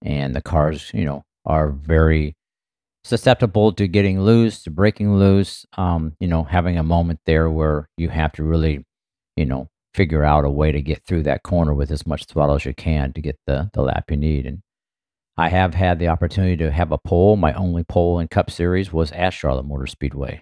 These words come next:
in the October event, not the Coca-Cola six hundred, but really is a wonderful feeling to accomplish that here at Charlotte, because it is an extremely difficult racetrack.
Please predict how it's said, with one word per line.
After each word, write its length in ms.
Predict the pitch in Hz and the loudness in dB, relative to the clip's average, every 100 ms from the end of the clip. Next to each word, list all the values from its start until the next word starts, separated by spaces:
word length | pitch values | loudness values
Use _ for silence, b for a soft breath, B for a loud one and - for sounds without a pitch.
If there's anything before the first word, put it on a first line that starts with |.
| - | -8
in 80 | 76 | -4
the 80 | |
October 480 | 71 - - 98 69 | -4 -2 0 0 -2
event, 320 | 64 62 82 - _ _ | -6 -6 -8 -8 _ _
not 220 | - 80 - | -6 -6 -4
the 260 | - 67 64 _ _ _ | -4 -4 -6 _ _ _
Coca-Cola 420 | - 85 - 69 69 | -2 -2 -2 -6 -6
six 220 | 60 - | -8 -4
hundred, 300 | 78 69 71 | -4 -4 -8
but 160 | 69 - _ _ _ _ _ _ 107 | -14 -14 _ _ _ _ _ _ 2
really 320 | 117 110 107 | 4 6 6
is 320 | 98 82 - _ _ - | 4 0 -8 _ _ -2
a 100 | 80 | 0
wonderful 500 | 80 90 87 - 85 | 4 4 2 -2 -2
feeling 500 | - 78 67 65 - _ - | 2 2 0 -6 -14 _ -2
to 120 | 92 | 0
accomplish 580 | 80 - 85 - 71 - | 0 0 0 0 -8 -2
that 200 | 69 67 | 0 0
here 160 | 76 | -2
at 80 | 60 | -2
Charlotte, 360 | - 78 67 64 | 0 0 0 -2
because 320 | 71 - 73 | -6 -4 -4
it 140 | 80 - | -6 -4
is 300 | 101 80 62 - | -2 -2 -4 -10
an 140 | 85 69 | -8 -8
extremely 640 | - - - 87 82 76 | -10 -6 0 2 2 0
difficult 460 | - 80 80 87 78 | 0 0 0 -2 -2
racetrack. 600 | 80 78 - - 64 | -2 -4 -4 -8 -8